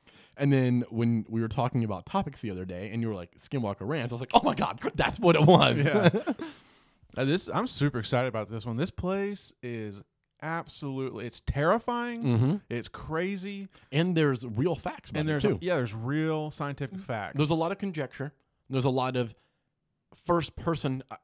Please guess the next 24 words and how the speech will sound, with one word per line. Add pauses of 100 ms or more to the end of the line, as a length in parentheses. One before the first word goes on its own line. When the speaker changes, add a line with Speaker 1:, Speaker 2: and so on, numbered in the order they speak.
(120)
Speaker 1:
testimonial
accounts (140)
Speaker 2:
Yeah.
Speaker 1:
that
are (120)
only (100)
their
words,
right? (100)
Speaker 2:
Right. (160)
Speaker 1:
There's
no
pictures
or
video
that
accompanies
it
or
audio. (180)
It's
just,
you
gotta,